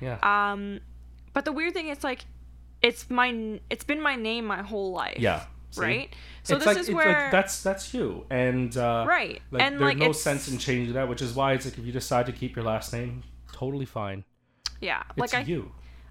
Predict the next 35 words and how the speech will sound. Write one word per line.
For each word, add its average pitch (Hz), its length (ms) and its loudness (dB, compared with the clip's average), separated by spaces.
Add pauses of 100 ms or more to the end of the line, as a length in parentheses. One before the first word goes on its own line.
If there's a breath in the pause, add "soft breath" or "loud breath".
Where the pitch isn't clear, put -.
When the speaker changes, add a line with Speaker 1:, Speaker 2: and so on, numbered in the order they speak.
Speaker 2:
I 262 80 6
think 320 300 -4
it's 339 160 -4
one 285 80 -2
of 277 100 -4
those 269 160 -6
things 247 320 -6
where 247 160 -2
it's 226 240 -6
like, 208 300 -6 (880 loud breath)
I've 220 160 6
just, - 500 -8 (840)
it 277 120 2
would 285 120 0
be 269 100 2
so 311 200 2
weird 269 320 -2
to 262 100 -6
just 208 320 -8
be 208 100 -6
called 220 400 2
something 180 400 -8
else 71 300 -6
afterwards. 82 680 -6
You 190 100 -6
know 214 100 -4
what 214 80 -4
I - 140 -6
mean? 73 200 -6
Speaker 1:
Yeah. 92 200 -2 (380 loud breath)
Speaker 2:
And 254 180 0
even 294 320 -2
though, 233 320 0
like, 208 220 -2
I, 196 260 0